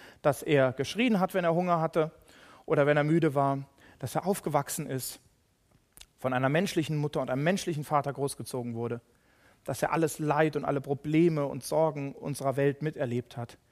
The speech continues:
dass er geweint hat, dass er gefroren hat, dass er geschwitzt hat, alles, was wir kennen. Er hat das alles miterlebt,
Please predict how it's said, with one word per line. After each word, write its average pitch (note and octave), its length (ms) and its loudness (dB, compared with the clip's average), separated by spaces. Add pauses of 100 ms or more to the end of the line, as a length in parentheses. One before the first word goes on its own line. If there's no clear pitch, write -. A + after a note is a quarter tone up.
(260)
dass B2+ 160 -10
er C#3 80 -4
geweint D3 420 2
hat, C#3 320 -2 (300)
dass - 160 -14
er G#2+ 60 -4
gefroren C3 500 2
hat, A#2+ 280 -10
dass A2 120 -12
er A#2+ 60 -4
geschwitzt B2+ 460 -4
hat, C3 240 -8 (480)
alles, E3+ 260 0
was D3 140 -4
wir C#3 80 0
kennen. B2 320 -2 (1900)
Er C#3 80 -2
hat - 40 -4
das A#2+ 100 -10
alles D3 220 0
miterlebt, B2+ 600 -4